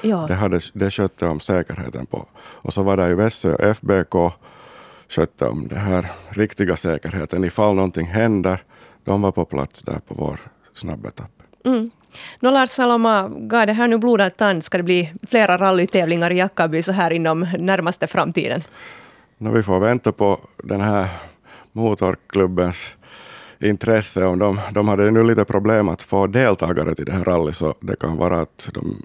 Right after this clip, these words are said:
Speaker 2: nu inte direkt ordnar på nytt, men de var ju själva nöjda. Deltagarna har varit nöjda, publiken har varit nöjd. Så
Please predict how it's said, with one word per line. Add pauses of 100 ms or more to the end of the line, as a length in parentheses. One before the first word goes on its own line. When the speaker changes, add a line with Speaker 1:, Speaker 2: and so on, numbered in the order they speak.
Speaker 2:
nu
inte (180)
direkt
ordnar
på
nytt,
men
de
var
ju
själva
nöjda. (400)
Deltagarna
har
varit
nöjda,
publiken
har
varit
nöjd. (520)
Så